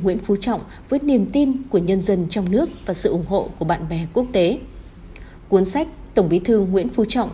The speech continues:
với niềm tin của nhân dân trong nước và sự ủng hộ của bạn bè quốc tế ra mắt bạn đọc vào tháng sáu năm hai nghìn không trăm hai mươi ba, một lần nữa cho thấy tình cảm cao quý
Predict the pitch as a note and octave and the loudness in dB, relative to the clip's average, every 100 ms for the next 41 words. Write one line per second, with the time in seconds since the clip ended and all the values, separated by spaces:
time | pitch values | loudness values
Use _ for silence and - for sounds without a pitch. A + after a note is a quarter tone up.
0 | - - - B3+ C#4 F#3 C#4+ C#4 B3+ E3+ | -14 -10 0 4 4 4 4 4 2 2
1 | F3 G3 G#3+ G3+ F#3+ - F#3+ F#3 D#4+ F4 | 2 2 4 4 0 -4 -2 2 2 0
2 | - - F#3+ G#3 G#3 F#3+ - G#3+ D3+ G3+ | -6 -14 -2 0 2 0 0 0 2 0
3 | A#2 - E3+ E3+ F3+ F3 D#3 C4 B3+ F3+ | 0 -2 -2 -2 0 -2 -2 -4 2 2
4 | G3 - - - - F3+ G3 C4 C4 F#3 | 2 -2 -14 -16 -8 0 2 2 -2 -4
5 | F3+ E3 - - - G3+ G3+ A3+ - F#3+ | 0 -2 -4 -16 -4 -4 -2 -4 -2 -2
6 | A#3+ C4 G#3 G#3 F#3+ E3 E3 G3 F#3 F#3 | -2 -2 -2 -2 0 -2 -2 -4 -4 -2
7 | G3+ E3+ F3+ F3 F#3 F3+ F3 - - - | -4 -2 -4 -2 0 0 -4 -12 -14 0
8 | G#3+ G#3+ G3+ G3+ D4 F4+ C4 - F#3+ G3 | 2 2 2 2 0 -4 -4 -2 0 0
9 | E4 - - B3+ A3 A#3 G3 D#3+ B3 B3 | -2 -10 -6 -2 0 0 -2 -2 -4 -4
10 | B3+ G3 D4 | 0 0 0